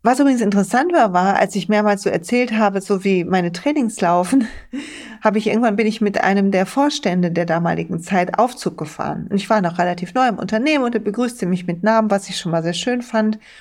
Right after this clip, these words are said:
Und hat dann gesagt, „Mensch, ich habe gehört, Ihre Trainings sind sehr gut. Das ist ja toll, dass wir Sie für uns haben gewinnen können.“ Und ich habe mich bedankt und habe gesagt, „Mensch, woher haben Sie das denn erfahren?“ Und ich dachte, einer meiner Teilnehmerinnen oder Teilnehmer hätte das weitergetragen. Und er sagt, „Das habe ich von Ihrem Chef.“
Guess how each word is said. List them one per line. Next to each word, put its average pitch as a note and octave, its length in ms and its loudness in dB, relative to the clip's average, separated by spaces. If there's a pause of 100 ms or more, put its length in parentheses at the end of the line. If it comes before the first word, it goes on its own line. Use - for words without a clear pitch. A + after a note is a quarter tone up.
(140)
Und G#3+ 80 4
hat G#3+ 120 4
dann C4 120 4
gesagt, C4+ 220 2
„Mensch, A#3+ 160 -2
ich A3 140 -2
habe A#3+ 120 0
gehört, A3+ 340 0
Ihre G3+ 220 -2
Trainings B3+ 480 0
sind G3+ 180 0
sehr F3+ 140 0
gut. G#3 480 -2 (800)
Das G#3+ 160 2
ist A3+ 120 -2
ja A3+ 100 2
toll, B3 300 2
dass F#3 220 -2
wir F3+ 100 0
Sie F#3+ 200 0
für G3+ 140 -4
uns G3 200 -2
haben G3 240 2
gewinnen A3+ 340 2
können.“ F3+ 300 -4
Und F#3+ 140 0
ich G3 100 -2
habe G#3 140 2
mich F3 120 0
bedankt D#4 280 2
und E4 80 0
habe C#4 80 -4
gesagt, B3 200 0
„Mensch, A#3 200 -2
woher A3 160 2
haben A3 160 2
Sie A3 80 -4
das C4 200 0
denn G3 140 0
erfahren?“ D3+ 640 -2 (140)
Und A3 180 2
ich A#3+ 120 -4
dachte, - 440 -2
einer F#3 180 2
meiner E3+ 300 2
Teilnehmerinnen A3+ 800 0
oder F3 200 -2
Teilnehmer A#3 380 0
hätte F#3 280 0
das D3+ 220 -4
weitergetragen. E3+ 880 -4
Und F3+ 140 -2
er G3 100 4
sagt, G#3+ 300 -2
„Das G3+ 160 0
habe D#4+ 140 4
ich D4+ 100 -2
von G#3 140 0
Ihrem G3 160 2
Chef.“ A#3+ 480 -2